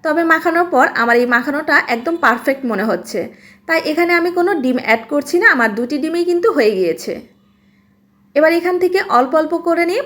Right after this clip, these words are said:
পাকোড়ার শেপ দিয়ে এই পাকোড়াগুলোকে ভেজে নিতে হবে। ভাজার জন্য চুলায় একটি ফ্রাই প্যান বসিয়ে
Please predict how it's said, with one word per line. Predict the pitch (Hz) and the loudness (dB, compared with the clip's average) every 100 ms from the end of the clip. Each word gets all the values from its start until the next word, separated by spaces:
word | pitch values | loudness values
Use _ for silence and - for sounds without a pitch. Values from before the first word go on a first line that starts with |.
| - | 0
পাকোড়ার | 247 302 294 302 - | 0 0 0 -2 -2
শেপ | 262 254 247 | -2 -2 0
দিয়ে | 320 - | 0 2
এই | 269 269 | 0 0
পাকোড়াগুলোকে | 254 285 285 302 320 508 | 0 0 0 -2 0 0
ভেজে | 277 247 233 | 0 2 2
নিতে | 202 175 202 | 2 -2 -2
হবে। | 180 185 208 - _ _ _ - _ - | -2 -4 -10 -10 _ _ _ -20 _ -6
ভাজার | 247 254 262 294 294 | -2 0 2 0 0
জন্য | 311 381 | -2 -2
চুলায় | 320 233 240 | 2 2 2
একটি | 285 285 | -2 0
ফ্রাই | 254 240 233 | 2 2 2
প্যান | 269 254 | -4 -2
বসিয়ে | 269 269 | -2 -2